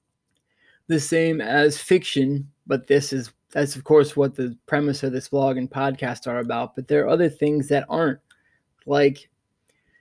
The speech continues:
usually with fiction, depending on what you're doing, you don't have to s-, cite studies or properly structure scientific claims.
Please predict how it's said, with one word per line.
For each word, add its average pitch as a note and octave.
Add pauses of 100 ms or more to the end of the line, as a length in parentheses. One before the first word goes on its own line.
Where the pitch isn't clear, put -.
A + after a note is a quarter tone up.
(160)
usually E3+
with D#3
fiction, D#3
depending D3
on C#3+
what C#3+
you're C#3+
doing, C#3+
you C#3+
don't D3+
have D3
to C#3+
s-, -
cite -
studies D3+
or C#3
properly C#3+
structure C#3+
scientific D3
claims. B2